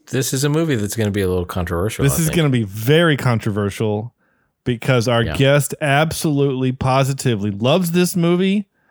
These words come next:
Speaker 2: and she is here to defend it. It is M J from the
Speaker 1: Mm.
Speaker 2: Es-, Spooky Tales, uh, podcast, uh, and I'm so excited to have M J on next week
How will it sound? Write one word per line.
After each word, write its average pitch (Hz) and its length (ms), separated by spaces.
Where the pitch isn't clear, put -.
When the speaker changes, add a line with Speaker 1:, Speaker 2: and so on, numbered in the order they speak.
Speaker 2:
and 107 340
she 139 480
is 120 260
here 131 280
to 120 160
defend 147 480
it. 180 200
It 113 100
is 107 200
M 139 260
J 147 300
from 131 220
the 80 120
Speaker 1:
Mm. 85 360
Speaker 2:
Es-, 139 140
Spooky 151 400
Tales, 147 640
uh, 113 240
podcast, 139 800
uh, 87 400
and 104 140
I'm 104 180
so 127 280
excited 113 340
to 107 80
have 104 400
M 110 160
J 101 260
on 101 460
next 104 320
week 113 380